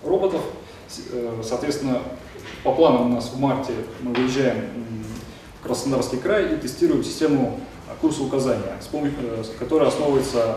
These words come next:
на, э, модуль сканирования борозд. То есть это те системы, которые сейчас представлены на рынке. А, к, а, сентябрю две тысячи семнадцатого года, а, мы, э, с-,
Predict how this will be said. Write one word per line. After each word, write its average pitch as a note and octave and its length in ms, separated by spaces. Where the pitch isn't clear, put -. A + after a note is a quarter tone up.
на, A#2 100
э, G#2+ 600
модуль C3+ 260
сканирования A#2+ 460
борозд. A#2 300
То B2 60
есть A#2 300
это A#2+ 500
те G3 100
системы, D#3+ 360
которые D3+ 240
сейчас B2+ 100
представлены B2+ 420
на A#2+ 120
рынке. G#2+ 220
А, A2 440
к, - 40
а, A2 840
сентябрю F3 520
две C3+ 100
тысячи D3 220
семнадцатого C3+ 420
года, B2+ 320
а, A2 220
мы, E3 380
э, A2+ 360
с-, - 300